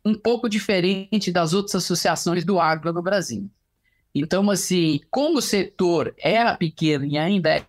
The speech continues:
é pequeno, ela se transformou no guarda-chuva. Então, nós temos as casas genéticas,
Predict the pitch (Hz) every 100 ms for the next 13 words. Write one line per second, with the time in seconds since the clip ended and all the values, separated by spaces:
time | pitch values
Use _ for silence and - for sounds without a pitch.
0 | - 127 113 - 190 156 - - _ _
1 | - 196 196 233 226 226 220 190 220 226
2 | 226 220 214 226 - - 143 113 107 -
3 | _ - 160 156 202 220 220 - - 185
4 | 175 165 156 - 220 226 202 180 170 170
5 | 180 - 208 208 -